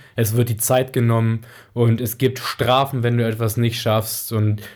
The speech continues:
natürlich gibt's dann auch ganz harte Formate wie mit dem Death Race, um da wirklich nochmal auf die Stränge zu schlagen, dass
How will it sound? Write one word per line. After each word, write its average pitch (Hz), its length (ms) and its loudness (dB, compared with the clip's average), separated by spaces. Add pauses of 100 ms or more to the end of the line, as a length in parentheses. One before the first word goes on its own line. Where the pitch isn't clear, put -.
natürlich 123 420 0
gibt's 120 160 -2
dann 123 100 0
auch 123 200 0
ganz 117 260 0
harte 123 260 2
Formate 117 560 2
wie 110 60 2
mit 110 160 2
dem 113 120 2
Death 110 240 -2
Race, 113 240 2
um 110 120 0
da 113 120 2
wirklich 107 260 -2
nochmal 107 260 4
auf 107 120 -4
die 110 120 -6
Stränge 123 340 0
zu 123 100 -4
schlagen, 113 440 0
dass 104 260 0